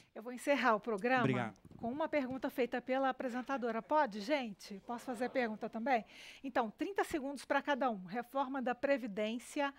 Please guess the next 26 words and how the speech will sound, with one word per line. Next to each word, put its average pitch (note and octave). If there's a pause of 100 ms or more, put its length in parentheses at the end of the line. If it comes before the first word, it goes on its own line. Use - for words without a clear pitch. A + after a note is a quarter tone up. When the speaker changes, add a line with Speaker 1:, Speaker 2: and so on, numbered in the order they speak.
(320)
Speaker 1:
pra B3+
quê, C#4 (340)
por -
quê, C4+ (320)
pra C4
quem? G3+ (560)
Speaker 2:
Quatro D3
perguntas D#3
em D3+
trinta E3
segundos? D#3+ (240)
Speaker 1:
Três. C4
Speaker 2:
<laughs> F#3+
Na G3
verdade, F3+ (160)
nós F3
precisamos E3+
olhar D#3
pro E3
futuro D3 (260)
e D#3+
parar D#3
de E3
se D3+
enganar. D#3 (460)
É, C3